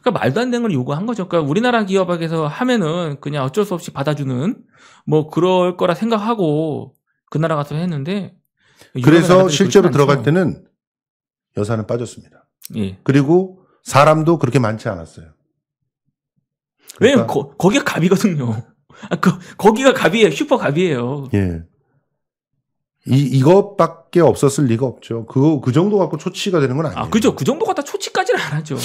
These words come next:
Speaker 2: 혹시 데이비드 윤을 갖다가 제대로 만날 수 있는 그런, 그런 동선을 짜달라고 요구했던 건 아닐까? 그런 생각도 있었고.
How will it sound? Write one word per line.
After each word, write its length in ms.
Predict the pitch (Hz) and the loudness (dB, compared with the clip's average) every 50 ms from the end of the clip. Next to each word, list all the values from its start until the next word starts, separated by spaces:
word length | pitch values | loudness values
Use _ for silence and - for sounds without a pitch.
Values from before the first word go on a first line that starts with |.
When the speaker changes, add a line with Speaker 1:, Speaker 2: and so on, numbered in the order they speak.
| 131 135 147 - | -8 -10 -2 -2
Speaker 2:
혹시 280 | 180 - - 180 - | 0 2 2 0 2
데이비드 440 | - 117 117 139 151 156 170 143 170 | 4 4 4 4 4 2 0 0 0
윤을 400 | 160 147 143 147 143 147 143 143 | 0 2 2 2 2 2 2 2
갖다가 560 | 135 131 135 - 143 131 127 135 139 139 135 - | 0 0 -2 -2 -4 -2 0 0 -2 -2 -2 -2
제대로 280 | - 127 120 135 139 | -4 -2 0 0 2
만날 300 | 131 117 107 113 123 127 | 2 2 0 0 -2 -2
수 160 | 123 - - 127 | -4 -4 -4 -2
있는 380 | 123 123 123 127 123 123 123 | -2 -2 -2 -2 -2 -2 -2
그런, 400 | 113 123 120 120 120 117 113 113 - _ _ _ _ _ _ _ _ _ _ _ _ | -2 -2 -2 -2 -2 -4 -6 -8 -12 _ _ _ _ _ _ _ _ _ _ _ _
그런 600 | - - 139 156 165 170 160 147 131 117 - - _ - | 2 4 4 4 4 2 0 -2 -2 -4 -6 -10 _ 0
동선을 440 | 127 135 156 156 160 160 151 143 | 2 2 2 2 2 0 0 0
짜달라고 420 | - 156 156 165 160 156 151 135 127 | -2 -2 0 2 2 2 4 4 2
요구했던 340 | 107 104 107 110 104 - 117 | 2 2 0 0 -2 -2 -4
건 80 | 120 104 | -4 -4
아닐까? 360 | 90 85 80 - 104 135 - _ _ _ _ _ | -4 -6 -8 -8 -10 -12 -12 _ _ _ _ _
그런 200 | - 143 165 180 | 4 4 4 4
생각도 320 | 165 151 135 127 - - | 4 0 -2 -4 -6 -8
있었고. 460 | 95 - - 82 - - 80 80 - | -10 -10 -12 -16 -16 -18 -20 -20 -20